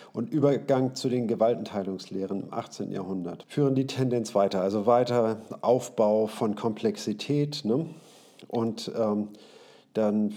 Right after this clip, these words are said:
äh, durch diese Unterscheidung Gesetzgebung, Rechtsprechung und dann Rückkopplungsschleifen zwischen beiden irgendwie, damit werden die so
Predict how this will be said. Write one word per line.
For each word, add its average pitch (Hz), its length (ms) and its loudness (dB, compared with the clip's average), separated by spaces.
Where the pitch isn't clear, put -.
äh, - 40 -10
durch 113 240 -4
diese 117 200 -2
Unterscheidung 110 560 -2
Gesetzgebung, 104 720 -4
Rechtsprechung 165 840 -2
und 127 240 0
dann 123 220 4
Rückkopplungsschleifen 117 1300 -2
zwischen 107 320 -6
beiden 104 360 0
irgendwie, 104 280 -6
damit 101 300 -2
werden 98 240 -2
die 92 160 -4
so 92 220 -6